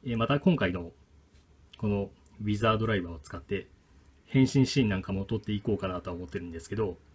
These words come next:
まあ、いつも恒例になってるあのキャバクラでの変身シーンはちょっと今回撮るか撮らないかはちょっと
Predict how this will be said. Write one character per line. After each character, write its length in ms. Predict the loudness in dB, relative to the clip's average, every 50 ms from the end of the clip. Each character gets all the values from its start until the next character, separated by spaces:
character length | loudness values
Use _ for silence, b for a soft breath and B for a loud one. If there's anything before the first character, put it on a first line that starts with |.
| _ -20 -20 _ -20 -20 _ 0
ま 120 | 2 2
あ、 60 | 2 2
い 80 | 0
つ 120 | 0 2 2
も 120 | 2 2
恒 180 | 2 0 2 2
例 80 | 2
に 80 | 2 0
な 80 | 0
っ 60 | -2 -4
て 80 | -8
る 80 | -10 -10
あ 40 | -12
の 100 | -14 -12
キ 100 | -8 -4
ャ 60 | -2
バ 100 | -2 -2
ク 100 | 0 0
ラ 220 | 0 2 2 0 -2 -6 -10 0
で 180 | 4 6 6
の 280 | 6 6 2 0 -2 -6 _ _ b b b b b b _ 0
変 160 | 2 2 2
身 320 | 2 2 2 2 2 2
シ 240 | 0 -2 0 0 2
ー 100 | 2 2
ン 40 | -2
は 60 | -2
ち 100 | -4 -6
ょ 20 |
っ 20 | -8
と 60 | -2
今 180 | 0 2 0 2
回 160 | 0 -4 -8
撮 180 | 2 4 4
る 120 | 4 4 2
か 180 | -2 -12 -10
撮 100 | -8 -4
ら 120 | -2 0 0
な 80 | 0
い 60 | 0 0
か 100 | -2 -2
は 80 | -2
ち 80 | -4 -6
ょ 20 |
っ 20 | -6
と 180 | -6 -6 -6